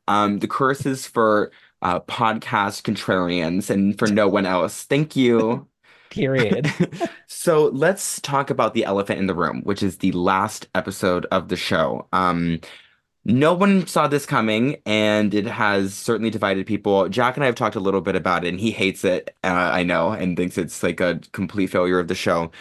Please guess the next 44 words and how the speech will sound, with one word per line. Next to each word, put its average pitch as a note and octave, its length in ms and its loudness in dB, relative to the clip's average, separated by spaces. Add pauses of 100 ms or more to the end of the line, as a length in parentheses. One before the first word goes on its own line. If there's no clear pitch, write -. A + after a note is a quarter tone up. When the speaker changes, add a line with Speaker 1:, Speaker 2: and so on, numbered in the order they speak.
(440)
Speaker 1:
I D#3 100 6
liked D3+ 260 2
it D3+ 80 2
quite B2 220 2
a C3 40 0
bit. G#2 420 0 (100)
I G2 140 2
was A2+ 200 0
really G2 180 0
compelled G#2 420 0
by F2+ 160 0 (100)
it, - 120 -2 (100)
and F#2 360 0
I G#2+ 120 0
think C3 400 -4 (400)
probably E3 220 2
the F#3+ 60 2
most D#3 180 0
uncomfortable B2+ 800 0
I've G2 300 -2
been G2+ 320 0
made F2+ 560 0 (260)
by F2 600 -2
a F#2+ 80 -4
piece - 320 -4
of F2+ 160 -4
art E2+ 340 0
in E2+ 220 -2
recent F2+ 300 -2
memory E2+ 580 0
is E2+ 480 -4 (500)
the G2 160 0
shot F2+ 560 0
that F#2+ 140 -2
slowly F#2+ 560 2 (140)
pans F#2+ 400 0
up F2+ 180 0
from F2 440 0 (260)
Whitney G2+ 360 0
sleeping G2+ 420 -2
on F#2+ 100 2
the F#2+ 100 2
bed E2+ 440 -2
to F2 500 0